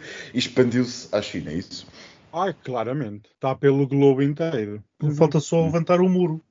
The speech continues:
Speaker 1: Um passinho mais próximo, portanto.
Speaker 2: Eu achei curioso, foi muito foco na Rússia e na China e noutros países externos à nato, mas a Ucrânia simplesmente foi dar dinheiro e armas. Não há nenhum plano concreto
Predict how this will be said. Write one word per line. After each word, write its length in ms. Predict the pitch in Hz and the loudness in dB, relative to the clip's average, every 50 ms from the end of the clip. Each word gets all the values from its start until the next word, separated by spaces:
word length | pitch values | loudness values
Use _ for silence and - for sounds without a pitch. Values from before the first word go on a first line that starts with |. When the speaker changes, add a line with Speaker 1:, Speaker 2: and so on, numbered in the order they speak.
| _ | _
Speaker 1:
Um 120 | - 110 107 | -4 -4 0
passinho 340 | 104 104 98 - 101 92 87 | 0 -2 -2 0 -2 -2 0
mais 160 | 85 82 82 | 0 -2 -2
próximo, 380 | - 85 78 73 - - 71 | -6 -10 -12 -12 -12 -14 -14
portanto. 440 | 69 - - - - 64 - - - - - - - - - _ _ _ _ _ | -14 -14 -14 -14 -14 -14 -14 -20 -20 -20 -20 -20 -20 -20 -20 _ _ _ _ _
Speaker 2:
Eu 120 | _ 135 139 | _ 4 4
achei 260 | 135 135 - - 151 | 4 4 -2 -2 -2
curioso, 680 | 143 - 151 131 135 123 117 107 107 107 107 104 107 123 | 0 0 0 2 2 4 4 2 2 0 -4 -6 -8 -10
foi 500 | 117 113 - - 127 123 127 127 127 139 - _ | -10 -10 -8 -2 0 2 2 2 0 -2 -4 _
muito 340 | 131 135 151 170 165 147 - | 4 6 6 6 6 4 2
foco 360 | - - 147 139 127 - 139 | 4 6 6 6 6 4 0
na 80 | 131 127 | 0 0
Rússia 480 | 117 123 135 123 110 - - 117 113 | 2 0 -2 -2 -4 -6 -4 -2 0
e 80 | 113 113 | 0 0
na 120 | 113 110 | 0 -2
China 440 | 104 - - 123 120 120 117 110 107 | -4 -2 -2 0 0 2 2 0 0
e 180 | 104 107 107 110 | 2 2 2 2
noutros 440 | 110 117 117 110 - - - 101 - | 2 2 0 -2 -4 -10 -12 -12 -8
países 600 | - - 110 107 107 104 98 92 95 92 - - | -2 0 0 2 2 0 -2 -4 -10 -14 -14 -12
externos 520 | - - - - 113 110 101 107 104 95 | -12 -10 0 2 2 4 4 2 0 2
à 80 | 110 104 | 2 2
nato, 460 | 101 101 104 107 - - - 135 143 - - - - - _ | 2 0 -2 -2 -2 -4 -6 -6 -6 -6 -18 -20 -20 -20 _
mas 240 | - 127 135 131 120 | 4 6 6 8 8
a 40 | 143 | 8
Ucrânia 440 | 135 127 - 139 135 135 139 139 139 | 6 6 4 4 4 6 6 6 4
simplesmente 640 | 135 - - 143 127 131 127 117 127 135 135 135 - | 4 2 2 2 2 2 -2 0 2 4 4 4 2
foi 320 | - - 139 131 131 131 | 0 4 4 6 6 6
dar 220 | 120 131 127 123 | 4 4 4 4
dinheiro 280 | 117 120 131 131 131 127 | 2 0 0 2 2 2
e 80 | 135 135 | 2 0
armas. 500 | 127 113 107 107 104 101 - - - _ | 0 -2 -2 -4 -6 -8 -12 -16 -20 _
Não 260 | - 113 107 110 117 117 | -8 -6 -2 0 2 2
há 120 | 120 120 | 2 2
nenhum 340 | 120 123 123 127 131 135 139 | 2 2 4 6 6 6 6
plano 460 | 131 120 131 123 123 120 120 123 123 | 4 4 4 4 4 4 2 0 -2
concreto 800 | - - 139 127 123 - - 113 117 113 110 - - 127 135 147 | 0 0 2 2 2 2 4 4 4 4 2 0 -6 -6 -6 -6